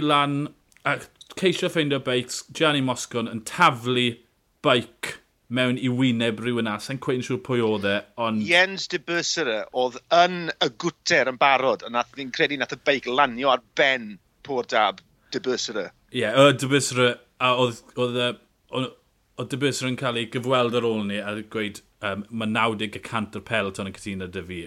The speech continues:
Speaker 1: bod, yy, rha-, yy, bod, bod nhw ddim yn fans
Speaker 2: Mm.
Speaker 1: o Moscon." Yym, yy, yy, be, be, be, be, be maen nhw'n mynd i wneud y Moscon nawr? Be, be, yy, be, be ti'n credu dyle fod?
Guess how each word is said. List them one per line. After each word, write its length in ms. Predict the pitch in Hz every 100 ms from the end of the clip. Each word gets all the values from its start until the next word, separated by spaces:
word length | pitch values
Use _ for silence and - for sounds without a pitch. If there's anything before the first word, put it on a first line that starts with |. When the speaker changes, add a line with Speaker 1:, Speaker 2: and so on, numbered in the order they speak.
| 98
Speaker 1:
bod, 280 | 101 92 -
yy, 220 | 98 98 - 117 _ -
rha-, 220 | 123 127 120
yy, 400 | 123 113 - - 120
bod, 280 | 110 104 - _ _ -
bod 180 | 127 131
nhw 60 |
ddim 160 | 123 131
yn 80 | 127
fans 460 | 131 117 104 101 - - - - -
Speaker 2:
Mm. 220 | 120 127 110
Speaker 1:
o 120 | 131
Moscon." 540 | 139 131 - 123 110 104 -
Yym, 320 | 127 127 123 120 - _ _ _ _ _ _ _ _ _ _ _ _
yy, 80 | 131
yy, 880 | 160 110 104 110 120 - - 135 127
be, 220 | 123 143
be, 220 | 143 131 127 _ _ -
be, 100 | 160
be, 160 | 156 147
be 160 | 175
maen 140 | 170 170
nhw'n 80 |
mynd 140 | 160 156
i 20 |
wneud 240 | 135 104
y 60 | 95
Moscon 340 | 92 - 92
nawr? 160 | 98 107 -
Be, 120 | 117
be, 200 | 104 107 98
yy, 560 | - - 120 113 107 101 -
be, 120 | 123
be 160 | 120
ti'n 200 | 113 113 107
credu 180 | 101
dyle 220 | 98 98 95
fod? 240 | 98 90